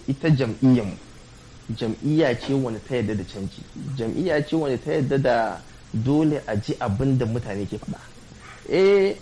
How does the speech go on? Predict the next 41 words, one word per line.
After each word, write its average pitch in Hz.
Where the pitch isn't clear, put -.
an 196
ce 190
mun 160
taɓa 160
samun, 147
ehm, 104
eh, 110
shugaban 110
matasa 135
na 135
jam'iyya 117
wasu 127
sun 139
ce 131
shekara 120
sittin -
da 90
wani 85
abu. -
To -
amma 139
a 165
matsayinmu 196
na 147
party, 147
na 143
jam'iyya 135
wanda 110
tana 135
jin 127
maganar 113
mutane, -
tana 165
bin 143
kuma 151
abin 135
da 120
ta -
ajiye 123
a -
ƙasa. -